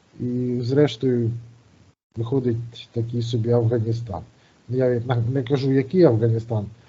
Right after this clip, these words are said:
е, тому що і Афганістан вісімдесят дев'ятого року, і останній Афганістан, результат мало один і той же, коли окупанти, е, намагались, е,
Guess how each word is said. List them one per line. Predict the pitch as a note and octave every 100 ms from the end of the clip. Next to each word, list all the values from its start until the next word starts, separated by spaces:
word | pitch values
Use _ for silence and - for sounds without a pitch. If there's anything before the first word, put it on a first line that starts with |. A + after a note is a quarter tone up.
| _ _ _ -
е, | G2+ -
тому | A#2+ A#2+
що | A2 A2 - - - _ _
і | G#2+ A2 A2
Афганістан | A#2+ A#2 A#2 A#2 A#2+ A2+ G#2+
вісімдесят | A2+ A#2+ A#2+ - D#3+ C3+
дев'ятого | C#3 C3+ A#2+ B2 B2 B2 B2
року, | A#2 G#2+
і | G#2+ G2+ F2 F#2
останній | A2+ - D#3 D3 C3+
Афганістан, | C3 A2+ C#3+ A#2+ A#2 - A2+ - - - A#2
результат | B2 B2 A#2 A#2+ A#2 A#2+
мало | A#2 A2+ A2
один | A2 A#2 A#2
і | A#2
той | B2 G2+
же, | E2 E2 -
коли | F#2+ G2+ F#2 F2 F#2 A2
окупанти, | A#2 A2+ A#2+ B2 A2+ - A2 G2 - _ _ _ G2
е, | G2 F#2 G2 - _ _ _ _ _ _ _ _ _ _ _ A2
намагались, | D3 C#3+ C#3 C3+ C3 A#2+ A#2 -
е, | G2 G2+ F#2+ E2 - _ _ _ _ _ _ _ _ _ _ _